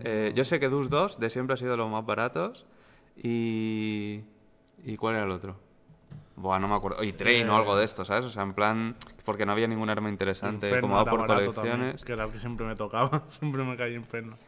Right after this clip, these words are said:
Speaker 1: Bueno, la cuestión es, novedad ya hay. No sé si buena o mala, no sé si a la gente, habrá a lo mejor gente que le guste, que dirá, "Buah, yo no acierto nunca nada, pero me molaría
Speaker 2: <laughs>
Speaker 1: tener una caja de souvenir".
Speaker 2: A quien le guste pagar.
Speaker 1: No, pero que, claro, pero hay mucha gente que si lo piensas,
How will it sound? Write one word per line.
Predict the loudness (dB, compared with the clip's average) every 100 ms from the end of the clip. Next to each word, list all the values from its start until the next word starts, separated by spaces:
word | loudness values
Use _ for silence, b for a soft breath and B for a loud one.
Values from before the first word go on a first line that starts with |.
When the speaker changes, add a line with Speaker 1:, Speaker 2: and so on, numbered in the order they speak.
| B B B B
Speaker 1:
Bueno, | 2 2 -2 -20 -20 -8 4
la | 4
cuestión | 4 4 4
es, | 4 2 -6 -4
novedad | 4 6 8 10 8
ya | 8 8 6
hay. | 4 -4 -18 -12 -4
No | -4
sé | -2
si | -2
buena | 4 6
o | 6
mala, | 6 6 4
no |
sé | 2 0
si | 0
a |
la | 0
gente, | 0 0
habrá | 2 6
a | 6
lo |
mejor | 4 -2
gente | -2 0
que | 2
le | 2
guste, | 0 0
que | 0
dirá, | 4 4 4
"Buah, | 6 4
yo | 4
no |
acierto | 2 0 0 0
nunca | 0 2 4
nada, | 6 4 0 -8 -14 0
pero | 4 6
me | 8
molaría | 10 10 10 8 10
Speaker 2:
<laughs> |
Speaker 1:
tener | 8 8 6
una | 6 6
caja | 4 4
de | 4
souvenir". | 2 2 2 0 2
Speaker 2:
A | 2
quien | 2 2
le | 4
guste | 2 0 4
pagar. | 8 10 12
Speaker 1:
No, | 12
pero | 8 6
que, | 2
claro, | 2 4 4 4
pero | 2
hay | 0
mucha | 0 0
gente | 0 0
que | 0
si | 0
lo | 2
piensas, | 2 0 0 -2 -4 -10